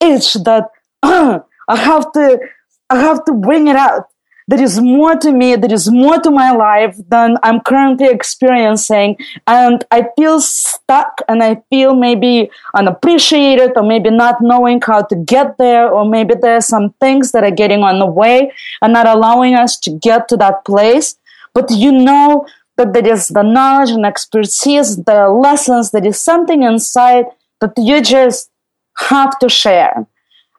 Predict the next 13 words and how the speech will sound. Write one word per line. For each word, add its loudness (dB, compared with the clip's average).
And 0
these 2
are 2
the 0
people 0
that 2
I 2
like 0
to -2
work -2
with 0
the -2
most. -4